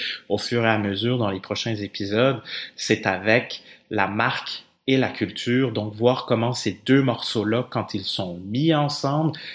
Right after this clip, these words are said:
ils deviennent des multiplicateur de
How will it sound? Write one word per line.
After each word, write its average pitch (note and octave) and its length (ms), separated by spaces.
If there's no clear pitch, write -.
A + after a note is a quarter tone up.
ils F#2+ 120
deviennent A2 480
des G#2+ 320
multiplicateur A2+ 1300
de G#2 140